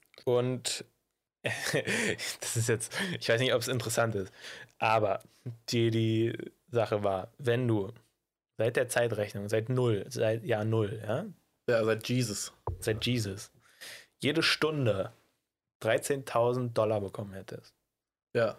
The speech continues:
Speaker 1: <laughs> Seitdem
Speaker 2: Ja.
Speaker 1: hättest du nicht mal so viel wie er.
Speaker 2: <laughs> Das ist
Speaker 1: Aber
Speaker 2: so
Speaker 1: er war
Speaker 2: gestört.
Speaker 1: jede Stunde.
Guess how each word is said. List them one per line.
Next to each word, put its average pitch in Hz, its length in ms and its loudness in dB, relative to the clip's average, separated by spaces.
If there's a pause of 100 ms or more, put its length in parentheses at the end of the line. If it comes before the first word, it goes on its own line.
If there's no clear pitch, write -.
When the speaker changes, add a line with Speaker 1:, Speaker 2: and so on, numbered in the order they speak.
Speaker 1:
<laughs> - 100 -12
Seitdem 117 880 -2 (280)
Speaker 2:
Ja. 117 120 4
Speaker 1:
hättest 120 200 0
du 123 40 0
nicht 120 160 0
mal 123 100 2
so 113 120 4
viel 117 180 0
wie 113 80 0
er. 104 300 -2
Speaker 2:
<laughs> - 20 -8
Das - 1040 4
ist 139 120 -2
Speaker 1:
Aber 131 180 6
Speaker 2:
so - 0 -
Speaker 1:
er 143 180 4
war 135 80 6
Speaker 2:
gestört. 139 160 4
Speaker 1:
jede 139 180 4
Stunde. 147 680 2